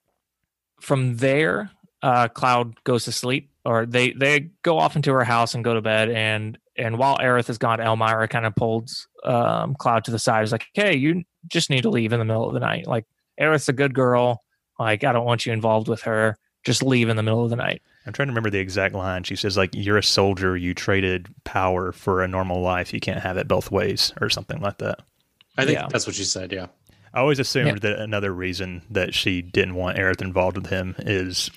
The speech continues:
Speaker 2: I would assume she at least knows about Zack. It, we never saw him meet her in Crisis Core or anything,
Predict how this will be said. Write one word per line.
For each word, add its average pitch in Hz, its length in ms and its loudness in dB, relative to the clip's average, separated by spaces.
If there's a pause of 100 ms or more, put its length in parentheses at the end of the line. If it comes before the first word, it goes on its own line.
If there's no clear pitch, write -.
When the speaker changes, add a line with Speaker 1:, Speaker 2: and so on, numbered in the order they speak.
(520)
Speaker 2:
I 113 80 2
would 110 120 0
assume 104 320 -4
she - 160 -2
at 98 80 -2
least 98 300 -2 (380)
knows 104 600 0
about 113 360 0
Zack. 113 440 -2 (760)
It, 113 180 -6
we 110 120 -2
never 110 180 0
saw 101 280 0
him 98 260 -4
meet 95 200 -4
her 87 320 -6 (140)
in 92 200 -6
Crisis 92 340 0
Core 90 200 -2
or - 20 -2
anything, 92 400 -8